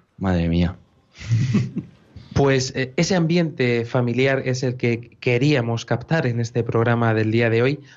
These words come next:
Speaker 2: aparte de otros muchos conceptos y profundidad, como siempre hemos hecho en estos programas.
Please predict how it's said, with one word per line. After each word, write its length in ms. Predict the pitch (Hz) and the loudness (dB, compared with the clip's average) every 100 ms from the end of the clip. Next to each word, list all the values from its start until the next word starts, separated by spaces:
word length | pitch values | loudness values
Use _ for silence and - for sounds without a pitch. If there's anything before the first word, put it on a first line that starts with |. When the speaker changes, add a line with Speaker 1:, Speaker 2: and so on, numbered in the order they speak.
| - | -14
Speaker 2:
aparte 360 | - 110 113 117 | -10 -2 0 2
de 100 | 113 | 0
otros 320 | 113 110 104 | 0 -2 0
muchos 300 | 120 120 117 | -2 0 0
conceptos 600 | 117 110 120 - 123 120 113 | 0 -2 -2 0 0 0 -2
y 560 | 110 110 107 104 101 | 0 2 2 2 2
profundidad, 760 | 101 - 107 110 104 107 151 156 | 0 0 0 2 2 2 2 -2
como 260 | - 113 110 | -2 -2 -2
siempre 320 | - 110 113 | -2 -2 0
hemos 300 | 107 110 - | 0 0 -2
hecho 340 | 104 - 107 - 117 104 | -2 0 0 -2 -8 -2
en 400 | 113 107 110 113 | 0 2 2 2
estos 280 | 110 110 - | 0 -4 0
programas. 500 | 110 107 104 107 | 0 2 0 -2